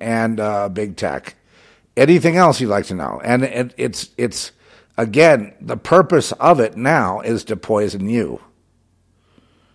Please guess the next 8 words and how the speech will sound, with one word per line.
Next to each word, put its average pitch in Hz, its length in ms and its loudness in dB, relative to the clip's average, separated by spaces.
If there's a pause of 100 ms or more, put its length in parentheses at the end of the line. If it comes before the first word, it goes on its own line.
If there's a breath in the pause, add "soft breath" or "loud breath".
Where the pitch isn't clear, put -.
(160)
You - 60 -10
know, - 160 -10
the 92 160 -12
weather, 127 520 2 (600 soft breath)
the - 80 -20
chemtrails, 113 680 0
the - 120 -14
food. 110 480 -2